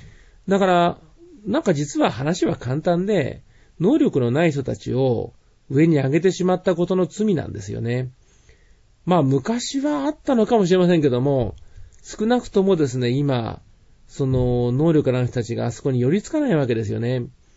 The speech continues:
永田町、霞が関、大手町に。で、結局ですね、問題はどんどんひどくなるばかりですから、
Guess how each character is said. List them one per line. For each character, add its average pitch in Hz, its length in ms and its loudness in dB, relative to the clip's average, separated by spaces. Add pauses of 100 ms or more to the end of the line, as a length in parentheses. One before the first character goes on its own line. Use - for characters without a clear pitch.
(240)
永 127 200 -2
田 131 120 0
町、 123 220 0
霞 127 320 -4
が 123 80 -2
関、 113 220 -6
大 117 140 0
手 135 100 -2
町 110 280 -6
に。 90 200 -10 (720)
で、 180 120 4
結 190 220 2
局 220 200 2
で 202 120 4
す 143 80 -2
ね、 127 280 2
問 135 260 0
題 151 200 4
は 147 120 4
ど 156 140 2
ん 156 80 0
ど 127 120 0
ん 113 40 -2
ひ 139 100 -10
ど 139 120 2
く 120 100 -2
な 123 100 -2
る 113 80 -2
ば 127 140 -4
か 127 100 -2
り 107 100 -2
で 95 80 -8
す - 120 -14
か 92 100 -10
ら、 - 340 -8